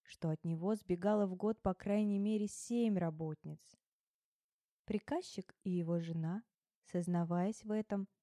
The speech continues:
давно желали нанять себе известную своей способностью к черной работе и железным терпением — Аксинью. Надобно заметить,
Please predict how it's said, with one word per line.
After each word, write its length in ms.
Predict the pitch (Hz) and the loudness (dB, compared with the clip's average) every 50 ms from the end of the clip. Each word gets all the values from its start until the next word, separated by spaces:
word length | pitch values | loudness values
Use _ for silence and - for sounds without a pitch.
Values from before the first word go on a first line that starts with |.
| _ _ _ _ _ | _ _ _ _ _
давно 540 | 185 175 180 170 151 156 156 170 208 262 285 | 0 2 2 2 2 0 0 0 0 0 0
желали 440 | 262 214 180 170 170 180 196 208 196 | 0 0 0 2 2 0 0 0 0
нанять 420 | 180 165 160 160 170 180 190 - | 0 -2 0 0 0 0 -2 -4
себе 380 | - - 175 160 170 185 190 - - _ _ _ | -4 -8 -4 0 0 0 0 0 -4 _ _ _
известную 640 | 196 180 165 160 156 160 180 202 - - 202 190 180 | -2 -2 -2 -2 -2 -2 -2 -2 -2 -2 -2 -2 -2
своей 420 | - - 170 165 165 165 185 196 | -2 -2 -2 0 0 2 0 -2
способностью 800 | - - - 170 165 - - 185 180 170 170 165 - - - 170 | -2 -2 -2 -2 -2 -2 -2 -2 0 0 0 -2 -2 -4 -8 -8
к 60 | - | -8
черной 400 | - - - 180 170 175 175 165 | -6 -2 0 0 0 0 -2 -2
работе 600 | 160 165 160 160 165 196 247 294 - - 175 151 - _ _ _ _ _ _ - | 0 -2 -2 -2 -2 -2 -2 -2 -2 -6 -8 -10 -10 _ _ _ _ _ _ -4
и 80 | 190 | -2
железным 540 | 180 185 202 214 220 190 175 156 160 160 160 | 2 2 4 4 4 4 4 2 0 -4 -4
терпением — 680 | - - 196 - - - 180 170 160 156 151 147 151 - _ _ _ _ _ _ _ | -4 -6 -8 -8 -4 -4 -4 -2 -2 -2 -4 -4 -6 -8 _ _ _ _ _ _ _
Аксинью. 720 | - 269 - - - - 175 170 151 147 143 143 139 147 - _ _ _ _ _ _ _ _ _ _ _ _ _ _ _ _ _ _ _ _ _ _ _ _ _ _ _ _ _ _ _ - | -10 -10 -10 -10 -8 -4 -2 -2 -2 -2 -4 -6 -8 -10 -12 _ _ _ _ _ _ _ _ _ _ _ _ _ _ _ _ _ _ _ _ _ _ _ _ _ _ _ _ _ _ _ -2
Надобно 600 | 196 190 180 175 185 180 233 240 277 277 285 277 | 2 4 6 6 6 4 4 0 2 0 0 2
заметить, 600 | 302 320 339 330 240 202 175 156 - - 156 - | 2 2 2 4 4 2 2 0 0 -4 -8 -8